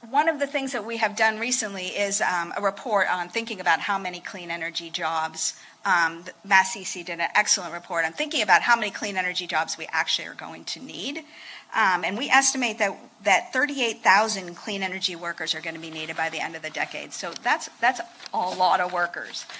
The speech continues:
But it's, a ton, again, a ton of opportunity.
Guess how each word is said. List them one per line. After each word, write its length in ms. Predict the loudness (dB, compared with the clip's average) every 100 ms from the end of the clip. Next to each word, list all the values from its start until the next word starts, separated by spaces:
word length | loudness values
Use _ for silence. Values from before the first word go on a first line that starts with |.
| -4 4
But 120 | 6
it's, 120 | 6
a 80 | 2
ton, 240 | 2 2 2
again, 340 | 4 6 6
a 80 | 4
ton 320 | -2 0 0
of 160 | 0 0
opportunity. 880 | 2 2 0 -4 -4 -6 -8 -10